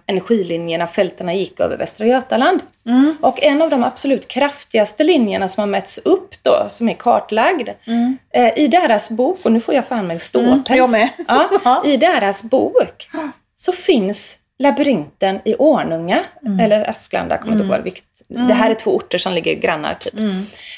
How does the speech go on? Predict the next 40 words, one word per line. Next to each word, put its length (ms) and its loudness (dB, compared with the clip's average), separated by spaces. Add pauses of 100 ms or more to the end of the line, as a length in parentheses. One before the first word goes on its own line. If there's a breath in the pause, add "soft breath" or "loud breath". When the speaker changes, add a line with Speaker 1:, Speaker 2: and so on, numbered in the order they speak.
(160 loud breath)
Speaker 1:
Ehm, 480 -4 (480)
den 180 4
är 40 4
med, 380 6
och 220 -4
den 120 4
går 260 4
rakt 420 2
igenom, 360 0
och 100 -8
den 120 -2
ska 160 -2
vara 100 0
positivt 580 0
laddad 280 0 (120)
enligt 240 -8
deras 340 -4 (100)
pendel. 380 -2
För 140 0
att 80 0
det 80 -4
kan 180 0
vara 100 6
Speaker 2:
Mm. 160 4
Speaker 1:
negativt 280 0
laddad, 400 0
då 160 -8
blir 100 0
man 120 6
Speaker 2:
Mm. 160 0
Speaker 1:
liksom 280 -6
sjuk, 440 -4
Speaker 2:
Mm. 120 2
Speaker 1:
huvudvärk, 340 0
mår 120 -4
dåligt, 460 2
kan 140 -4
Speaker 2:
Mm. 80 2
Speaker 1:
inte 120 -2
sova. 440 0